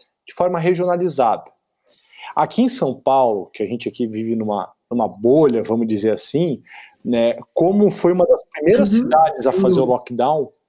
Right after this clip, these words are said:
Speaker 1: no Brasil, e como a mídia é muito assim em cima das notícias de São Paulo, eu acho que de forma geral, né, só vê nas ruas, as pessoas passaram pela fase de negação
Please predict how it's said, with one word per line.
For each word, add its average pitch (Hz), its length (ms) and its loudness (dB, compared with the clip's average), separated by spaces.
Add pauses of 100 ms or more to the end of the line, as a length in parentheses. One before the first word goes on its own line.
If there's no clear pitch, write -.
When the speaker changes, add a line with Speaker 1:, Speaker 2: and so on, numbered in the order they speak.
Speaker 1:
no 120 100 -2
Brasil, 120 640 0 (400)
e 120 720 0
como 160 220 0
a 143 60 2
mídia 143 520 2 (400)
é 127 140 0
muito 139 420 -2
assim 143 400 -2
em 127 80 -2
cima 139 240 -2
das 135 160 0
notícias 131 380 -4
de 120 80 -4
São 113 200 -4
Paulo, 147 540 2 (320)
eu 135 140 4
acho 156 180 -2
que - 60 -6
de 156 80 0
forma 151 280 0
geral, 170 600 2 (360)
né, 127 280 -2
só - 200 -2
vê 127 140 -2
nas 147 180 -2
ruas, 156 280 -4
as 123 60 -8
pessoas - 340 -4
passaram 139 640 0
pela 135 180 0
fase 131 280 -2
de 127 40 -8
negação 123 680 -4